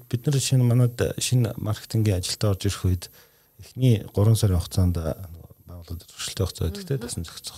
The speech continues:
хугацаанд хөтөлбөр дундаа гурван онлайн курс амжилттай дуусгах гэсэн тийм,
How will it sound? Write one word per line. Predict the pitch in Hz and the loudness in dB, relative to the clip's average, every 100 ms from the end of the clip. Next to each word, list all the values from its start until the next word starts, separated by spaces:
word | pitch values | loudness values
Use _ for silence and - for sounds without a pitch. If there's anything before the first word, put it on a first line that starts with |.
| - | -14
хугацаанд | - 85 - | -8 -8 -10
хөтөлбөр | - - _ _ _ _ - 107 | -16 -20 _ _ _ _ -6 -2
дундаа | 101 92 92 85 - _ _ - | 2 4 4 2 -4 _ _ -12
гурван | 101 127 104 | 0 4 6
онлайн | 98 104 98 | 6 6 4
курс | 90 - - - - _ _ _ | -2 -6 -6 -8 -16 _ _ _
амжилттай | 92 92 - 104 | -4 -4 0 0
дуусгах | 87 - - - | 0 -2 -6 -12
гэсэн | - | -10
тийм, | 78 82 | -4 -4